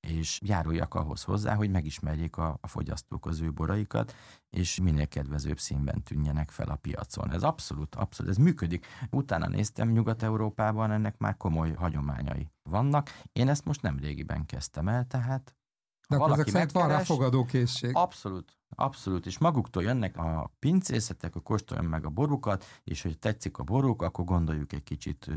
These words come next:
Speaker 1: tovább, hogy mit tudunk együtt kezdeni a piacon. Úgyhogy ez egy működőképes sztori, úgy veszem észre, és hát nagy szeretettel állok elébe,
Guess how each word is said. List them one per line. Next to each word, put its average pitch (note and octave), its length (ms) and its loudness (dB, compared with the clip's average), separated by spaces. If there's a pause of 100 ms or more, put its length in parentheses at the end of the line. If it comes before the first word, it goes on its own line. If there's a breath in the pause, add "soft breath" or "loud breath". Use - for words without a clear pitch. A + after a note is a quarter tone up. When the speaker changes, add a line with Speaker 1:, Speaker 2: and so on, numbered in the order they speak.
Speaker 1:
tovább, D2+ 680 -6
hogy E2+ 160 -2
mit E2 160 -2
tudunk C2+ 340 -6
együtt C2+ 420 -8
kezdeni - 420 -8
a - 100 -4
piacon. - 600 -6 (260)
Úgyhogy F3 180 2
ez F3 80 2
egy A3 100 6
működőképes D2 960 0
sztori, G2+ 440 -2
úgy F2 180 -2
veszem - 340 -4
észre, - 400 0 (480 loud breath)
és F#2 140 -2
hát B2+ 120 2
nagy E2 200 0
szeretettel - 520 -4
állok D#2 340 -2
elébe, A2+ 360 2